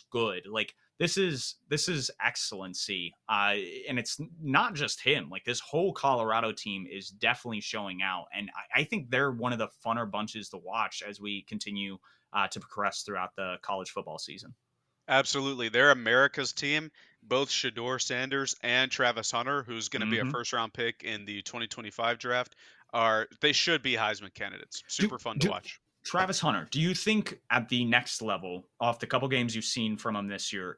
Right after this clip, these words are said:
Speaker 1: i-, is he a better defender or, like, wide receiver? Like, that's, that's my question, is he's gotta choose one at some point.
Speaker 2: Corner, for sure.
Speaker 1: Okay.
Speaker 2: Like, he,
Speaker 1: Nice.
Speaker 2: he's probably, eh, he's not draft eligible this year, but he's the best corner in college football right now,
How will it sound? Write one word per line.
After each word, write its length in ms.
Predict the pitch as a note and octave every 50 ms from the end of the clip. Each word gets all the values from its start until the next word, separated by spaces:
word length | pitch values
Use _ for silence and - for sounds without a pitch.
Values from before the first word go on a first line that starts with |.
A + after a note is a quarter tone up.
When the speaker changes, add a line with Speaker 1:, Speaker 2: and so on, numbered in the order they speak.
| _ -
Speaker 1:
i-, 160 | - B2 A#2+ -
is 200 | C#3 A2+ - -
he 80 | A#2+
a 40 | G#2+
better 220 | G2 G#2 G2+ G2
defender 720 | F#2 F2+ - - - F3+ G3+ A3 A3+ C#4+ C#4+ B3+ A#3 - - -
or, 640 | D#3 C3+ C3+ B2+ B2+ A#2+ A#2 A2+ A2+ A2 A2+ A2 - _ -
like, 140 | A#2 - -
wide 200 | A2+ A2+ G#2+ G#2
receiver? 400 | G2+ F#2+ - A2+ G2+ E2+ F2 F2
Like, 220 | G#2 - - - C3+
that's, 380 | C3+ D3+ F#3 E3 - - - - -
that's 260 | D3 D3+ E3+ - -
my 160 | A#2+ A#2+ A#2+
question, 420 | - - - A#2 G#2 - - A2+
is 120 | G2+ - -
he's 140 | C#3 B2+ -
gotta 200 | F#3 G#3+ - -
choose 320 | - - C3+ A#2 G#2 -
one 200 | A2 A2+ A#2 G#2
at 100 | - -
some 220 | - A#2 G#2+ F2+
point. 240 | - - - - - _ _ _ _ _ _ _ _ _ -
Speaker 2:
Corner, 380 | - D3 C3+ A#2+ A2 G2+ F#2 - _ _
for 160 | - A#2+ G#2+
sure. 300 | - - A#2 G#2 G2 - _ _ _ _ _ _ _ _
Speaker 1:
Okay. 180 | G#2 G2+ - - - - - - -
Speaker 2:
Like, 200 | - C3 C3 - -
he, 140 | F#3+ D#3+
Speaker 1:
Nice. 300 | D3 - - - - - -
Speaker 2:
he's 220 | C#3+ E3 F3+ -
probably, 540 | - - E3+ E3 D#3+ D3 D#3 D3+ C#3+ C3 A#2+ - _ _ _ _ _ -
eh, 160 | B2+ - B2
he's 180 | C3 C#3 B2+ C#3
not 160 | C#3+ C3+ B2
draft 240 | B2 B2 A#2+ - C3
eligible 380 | A#2+ A#2+ A#2+ G#2+ A#2+ A#2 A2
this 240 | G#2+ A#2 A2+ - -
year, 180 | B2+ C3 C3+ B2+
but 220 | A#2 A#2 A2 A2 -
he's 280 | B2+ C3+ C#3+ C3+ -
the 60 | B2+ A#2
best 220 | B2+ B2 A#2+ -
corner 480 | - - C3 B2 A#2 A#2+ A#2 A2+ A2+ A2+
in 300 | - A2+ A2 G#2+ G#2 G2+
college 300 | - - A2+ G#2+ G#2 -
football 280 | - - - G#2+ G#2
right 220 | G2 G2+ G2 - F2
now, 200 | F2+ - -